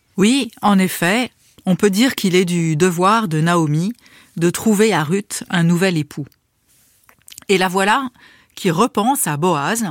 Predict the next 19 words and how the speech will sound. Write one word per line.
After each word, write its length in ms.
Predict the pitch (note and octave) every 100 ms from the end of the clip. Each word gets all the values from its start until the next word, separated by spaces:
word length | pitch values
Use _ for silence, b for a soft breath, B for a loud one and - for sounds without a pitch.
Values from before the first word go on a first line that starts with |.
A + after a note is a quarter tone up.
| - -
qui 120 | F#3+
répète 420 | G3 G3 A#3+ - G#3
encore 320 | G3 G#3 F#3
une 80 | D#3+
fois 240 | - F3+
que 140 | F#3
c'est 180 | D#3 D3
un 80 | C#3+
proche 320 | - G#3 -
parent. 360 | - C3+ C3+ G#3 _ _ _ b b b b b b -
Et 100 | E3+
Naomi 460 | D#3+ G3 D3+ D#3+ G3 - -
envoie 420 | A3 F#3 F3+ D3
Ruth 400 | C#3 F3+ - - _ _
passer 300 | G3 - F#3
la 140 | D3+
nuit 280 | C#3 D#3+ F3+ _ _ -
avec 360 | G3 D3 -
lui. 220 | - -